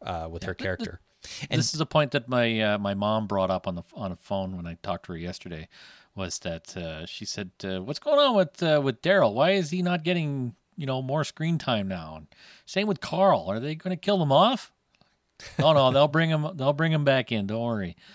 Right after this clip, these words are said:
Speaker 1: They will.
Speaker 2: So
Speaker 1: And I get that you can't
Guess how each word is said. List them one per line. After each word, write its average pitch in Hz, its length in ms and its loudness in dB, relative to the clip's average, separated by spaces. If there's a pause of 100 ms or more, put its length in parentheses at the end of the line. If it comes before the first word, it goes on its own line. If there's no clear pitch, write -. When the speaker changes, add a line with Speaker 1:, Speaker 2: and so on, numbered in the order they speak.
(640)
Speaker 1:
They 104 100 -4
will. 120 240 2
Speaker 2:
So 82 220 -10
Speaker 1:
And 175 100 -2
I 254 80 0
get 190 280 -4
that - 120 -8
you 110 80 -8
can't 110 360 -6